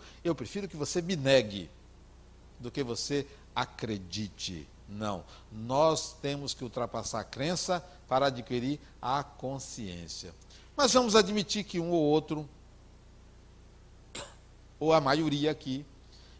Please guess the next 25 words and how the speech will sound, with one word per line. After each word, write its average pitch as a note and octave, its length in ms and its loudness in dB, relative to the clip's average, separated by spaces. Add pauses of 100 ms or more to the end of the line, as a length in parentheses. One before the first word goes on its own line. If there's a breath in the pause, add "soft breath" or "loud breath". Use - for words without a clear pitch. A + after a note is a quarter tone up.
(100)
esteja F3 760 2 (1200)
num F3 140 -2
estágio F3+ 400 6
de F3 100 -2
consciência. C#3+ 880 -4 (280 loud breath)
"Não, C#3 300 2
eu C3+ 100 2
tenho D3 280 -4
consciência C3+ 800 -4 (260 loud breath)
da B2+ 180 2
minha B2+ 200 -4
imortalidade. G#2+ 1000 -2 (140)
Já D3 220 6
tenho C#3+ 280 -2
consciência." A#2 720 -4 (500 soft breath)
Espera D#3 200 -6
aí, G#2 240 -4 (640)
como D3 100 -6
é D#3 40 -4
que - 60 -12
você C#3 120 -4
leva A#2+ 320 0
isso G#2+ 420 -8 (260)
a G#2+ 140 -8
sério? D#2+ 460 -10